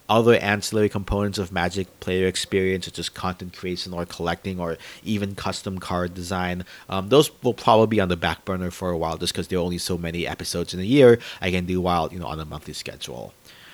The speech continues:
I suspect whenever we have the Gathering component of Magic: The Gathering again, I'll probably be back with bi-weekly episodes, though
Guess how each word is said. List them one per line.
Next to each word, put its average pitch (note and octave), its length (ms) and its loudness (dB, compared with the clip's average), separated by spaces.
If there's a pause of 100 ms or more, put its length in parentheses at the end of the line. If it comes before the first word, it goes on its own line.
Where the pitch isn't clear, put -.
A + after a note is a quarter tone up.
(200)
I - 60 0
suspect C3+ 560 4
whenever A2 280 4
we G#2+ 160 2
have G2+ 300 4
the G2 140 0
Gathering F#2+ 600 2
component G#2+ 540 -4
of F#2 320 -4
Magic: F2+ 340 -4
The F#2 60 -6
Gathering D#2+ 400 -6
again, F2+ 380 -4
I'll A#2 240 4
probably D3+ 460 4
be D3+ 140 0
back C3+ 320 2
with F#2 260 -2
bi-weekly G2 460 0
episodes, E2 640 -4
though F#2 180 -2